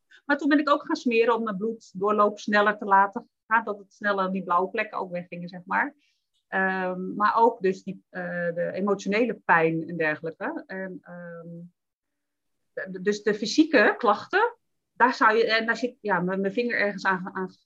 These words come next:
ja, verbrand er aan de oven of zo. Dan kan je ook dus de lavendel bijvoorbeeld daarop smeren.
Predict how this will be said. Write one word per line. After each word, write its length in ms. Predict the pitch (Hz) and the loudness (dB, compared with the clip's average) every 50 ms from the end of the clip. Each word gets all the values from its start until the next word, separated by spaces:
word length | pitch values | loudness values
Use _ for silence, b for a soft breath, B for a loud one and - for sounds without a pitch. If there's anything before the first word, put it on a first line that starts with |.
| _ - 185 160 - - - | _ -10 -10 -10 -10 -12 -12
ja, 260 | - 180 170 156 151 - | -8 -6 -4 -4 -4 -6
verbrand 300 | - 175 170 196 196 196 | -6 -2 0 0 0 2
er 60 | 202 | 0
aan 100 | 208 190 | 2 2
de 100 | 190 208 | 4 4
oven 240 | 208 214 226 226 214 | 4 4 2 2 -2
of 80 | 202 - | -2 2
zo. 360 | - - 208 294 370 370 - 196 | 4 6 6 6 4 2 -2 -6
Dan 120 | 208 202 | -8 -4
kan 120 | - 233 | -2 0
je 60 | 220 - | 2 2
ook 180 | - 233 - | 2 0 0
dus 100 | 208 196 | -4 -12
de 80 | - 208 | -10 -8
lavendel 400 | 202 190 202 208 220 233 214 190 | -6 -4 -2 -2 -2 -2 -4 -6
bijvoorbeeld 300 | 185 175 190 180 170 170 | -6 -6 -6 -6 -4 -4
daarop 220 | 185 170 170 165 | -4 -4 -4 -4
smeren. 560 | - - 185 170 165 165 165 175 214 330 - | -6 -6 -2 0 0 2 2 0 -2 -4 -6